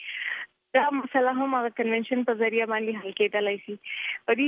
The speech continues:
چې د پاکستان او د افغانستان په مابین کې یو ښه لوی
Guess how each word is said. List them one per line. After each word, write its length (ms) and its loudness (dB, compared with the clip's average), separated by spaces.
چې 140 -2
د 160 0
پاکستان 520 -2
او 40 0
د 180 0
افغانستان 500 0
په 160 0
مابین 320 0
کې 100 -14
یو 60 2
ښه 120 -2
لوی 180 2